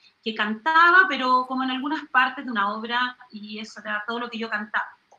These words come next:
Luego, cuando creo el personaje de Yolanda,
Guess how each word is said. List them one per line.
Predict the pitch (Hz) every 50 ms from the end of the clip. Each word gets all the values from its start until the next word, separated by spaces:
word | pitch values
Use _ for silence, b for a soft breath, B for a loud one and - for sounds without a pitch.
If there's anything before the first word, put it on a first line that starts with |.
| _ _ _ _ _ _ _ _ _
Luego, | - 240 269 311 339 339 - 381 392 381
cuando | 320 285 277 262 262 - -
creo | - 254 302 370 427 453 415 381
el | 349 320 -
personaje | - - - 254 247 240 - - - 247
de | 240 247 226
Yolanda, | 247 294 302 247 214 208 214 208 220 254 311 359 359 -